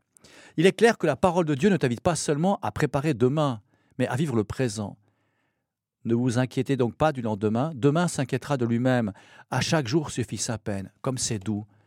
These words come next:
Matthieu six trente-quatre. Ça, c'est une parole des parents pour les enfants, pour l'éducation.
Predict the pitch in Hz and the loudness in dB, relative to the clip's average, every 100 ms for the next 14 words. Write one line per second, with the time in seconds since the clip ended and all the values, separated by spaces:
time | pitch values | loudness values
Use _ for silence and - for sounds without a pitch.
0 | - 107 - 113 - - - 110 110 - | -12 -10 -4 -4 -4 -8 -8 -8 -8 -8
1 | - - 202 196 165 156 139 170 123 123 | -12 -4 -2 0 0 0 2 2 2 0
2 | 135 123 127 117 110 107 123 107 104 107 | 0 -2 -2 -2 -2 -2 -4 -6 -6 -4
3 | 104 113 117 - 107 101 | -4 -4 -4 -4 -8 -10